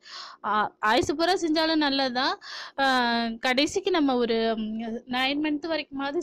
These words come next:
செய்யணும். அப்புறம் இதோட நன்மைன்னு பாத்தீங்கன்னா,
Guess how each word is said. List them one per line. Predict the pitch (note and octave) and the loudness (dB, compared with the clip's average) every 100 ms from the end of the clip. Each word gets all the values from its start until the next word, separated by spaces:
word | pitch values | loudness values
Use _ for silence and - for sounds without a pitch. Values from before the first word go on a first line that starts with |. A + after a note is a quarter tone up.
| - | -6
செய்யணும். | A3+ G#3 G3+ - _ _ - - | -8 -8 -14 -18 _ _ -20 -18
அப்புறம் | - C4 D4 C#4+ | -12 -4 0 2
இதோட | C#4+ C4+ | 0 0
நன்மைன்னு | B3+ C#4 F#4+ G4+ F#4 D#4 | -2 0 -2 -2 -4 0
பாத்தீங்கன்னா, | C4 B3 A#3 A#3 | -2 -2 -4 -2